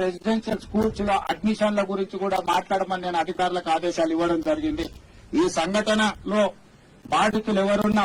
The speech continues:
వాళ్ళ పిల్లల చదువుల బాధ్యత కూడా రాష్ట్ర ప్రభుత్వం తీసుకోవాలనుకుంటుంది. వైద్యానికి సంబంధించి నూటికి నూరు శాతం సహాయం అందించాలనుకుంటుంది. అదేవిధంగా క్షతగాత్రులకు, మరణించిన వాళ్ళకు కూడా నష్టపరిహారం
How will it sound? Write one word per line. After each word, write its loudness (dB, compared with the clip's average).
వాళ్ళ 4
పిల్లల 2
చదువుల 2
బాధ్యత 0
కూడా -2
రాష్ట్ర 0
ప్రభుత్వం 0
తీసుకోవాలనుకుంటుంది. -2
వైద్యానికి 0
సంబంధించి -2
నూటికి -2
నూరు -6
శాతం 0
సహాయం 2
అందించాలనుకుంటుంది. -2
అదేవిధంగా 2
క్షతగాత్రులకు, 0
మరణించిన 0
వాళ్ళకు 0
కూడా -2
నష్టపరిహారం -2